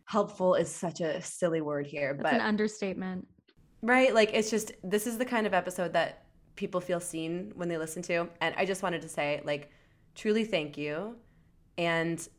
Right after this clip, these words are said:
Speaker 1: the work you do is so important. And if anyone listening is either struggling with trauma or maybe even it, more interested in learning about it, kind of like I am, like,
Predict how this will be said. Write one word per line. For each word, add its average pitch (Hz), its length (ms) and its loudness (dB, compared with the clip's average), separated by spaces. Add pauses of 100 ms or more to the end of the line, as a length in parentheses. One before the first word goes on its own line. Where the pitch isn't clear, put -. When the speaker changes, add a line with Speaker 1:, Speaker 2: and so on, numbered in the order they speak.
Speaker 1:
the 180 80 2
work 165 200 -2
you 202 80 -2
do 185 140 0
is 180 80 -2
so 156 240 -2
important. 147 640 -6 (840)
And 165 680 0 (300)
if 202 140 2
anyone 220 340 2
listening 165 580 -4
is 156 600 -4 (400)
either 269 260 2 (800)
struggling 254 480 2
with 240 120 -2
trauma 202 600 -2
or 214 60 0
maybe 269 180 4
even 233 320 -2
it, - 160 -6
more 175 260 0
interested 165 300 -6
in 160 100 -4
learning 147 300 -4
about 160 260 0
it, 190 160 0
kind 156 220 -8
of 156 100 -12
like 156 200 -4
I 143 160 -2
am, 165 280 -4
like, 156 200 -8